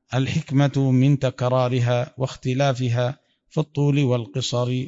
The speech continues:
والأسلوب. وأنت ترى هذه المباحث ما من مبحث غالبا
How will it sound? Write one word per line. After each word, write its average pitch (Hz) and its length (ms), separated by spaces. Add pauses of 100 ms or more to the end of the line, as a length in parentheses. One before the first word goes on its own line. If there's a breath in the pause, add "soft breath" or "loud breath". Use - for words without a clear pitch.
والأسلوب. 127 800 (220)
وأنت 139 220
ترى 143 560
هذه 151 400
المباحث 131 720 (580 soft breath)
ما 135 300
من 139 280
مبحث 120 500
غالبا 135 800